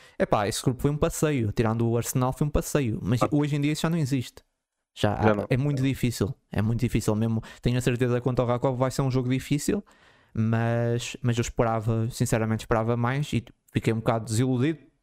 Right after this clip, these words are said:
Speaker 1: porque esperava uma, outra afirmação e outra imposição do jogo também, ah, mas lá está também a jogar fora,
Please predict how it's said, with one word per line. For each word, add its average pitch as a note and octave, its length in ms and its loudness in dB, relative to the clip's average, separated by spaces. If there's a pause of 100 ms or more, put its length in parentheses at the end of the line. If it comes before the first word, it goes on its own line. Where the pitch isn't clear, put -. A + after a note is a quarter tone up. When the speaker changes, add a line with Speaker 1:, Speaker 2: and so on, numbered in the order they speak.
(120)
Speaker 1:
porque - 180 -16
esperava D3 480 0
uma, C3 220 -2
outra C#3 240 0
afirmação C3 720 -2 (560)
e A2+ 120 0
outra B2 200 0
imposição B2+ 600 0
do A#2 120 0
jogo B2+ 280 0
também, C3 560 0 (380)
ah, A#2 720 0
mas C3 240 0
lá C#3+ 100 2
está A2+ 240 -2
também A2 300 0
a A2 40 2
jogar A2 220 0
fora, B2 500 0